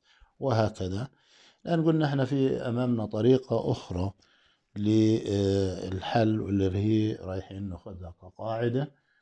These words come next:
فإذا اخترنا عنا التعريف التالي، تعريف،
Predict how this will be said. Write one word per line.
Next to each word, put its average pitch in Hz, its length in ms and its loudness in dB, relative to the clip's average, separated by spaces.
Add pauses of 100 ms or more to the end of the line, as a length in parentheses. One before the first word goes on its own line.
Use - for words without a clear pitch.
(340)
فإذا 117 720 4
اخترنا 113 640 0
عنا 107 480 2
التعريف 104 540 -2
التالي، 110 560 -2
تعريف، 95 760 -4